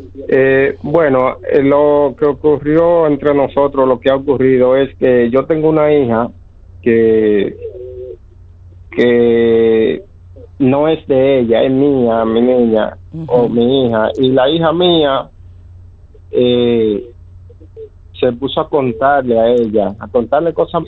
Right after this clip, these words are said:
Speaker 1: mentiras, porque yo le he demostrado en todos los sentidos que es mentira. Se puso a contarle que yo tenía otras mujeres, que esto, que el otro, siendo mentira, yo se lo he demostrado. Pero ella,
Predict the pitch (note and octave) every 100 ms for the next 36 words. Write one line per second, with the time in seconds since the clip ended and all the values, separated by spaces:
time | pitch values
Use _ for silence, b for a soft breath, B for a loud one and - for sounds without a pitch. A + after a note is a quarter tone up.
0 | - C#3 C3 B2 A#2 D3+ F3 B2 F#2 -
1 | - A#2 A2+ A#2 C#3 C#3+ C#3+ C3 B2+ C3
2 | C#3 B2 G#2 G2+ F#2 C#3 D3 C3+ A#2 A#2+
3 | A2 B2+ B2+ A2+ G2+ A#2 B2 A#2 G#2 G#2+
4 | G2 G2+ - - A#2+ C#3+ C#3 C3 A#2+ G#2
5 | A#2 D3 D3 B2 A2+ G2+ A2 C3+ C3+ G#2+
6 | - - - - - A#2+ C3 C#3+ B2 B2+
7 | A#2+ G2+ A#2+ D#3 D#3+ D3 B2+ A2+ A#2+ C#3
8 | D#3 D3 B2 - B2+ E3+ E3 - - -
9 | - - - B2+ D3+ E3+ E3 C3+ B2 A#2
10 | E3 F3 A#2 A#2+ - F3 E3 D#3+ C#3+ A#2
11 | B2 B2 A2 G2+ F2 - - - - -
12 | C4+ F#4+ F#4 - - - C3+ C#3+ D3+ F#3+
13 | G3 F#3+ F3+ F3+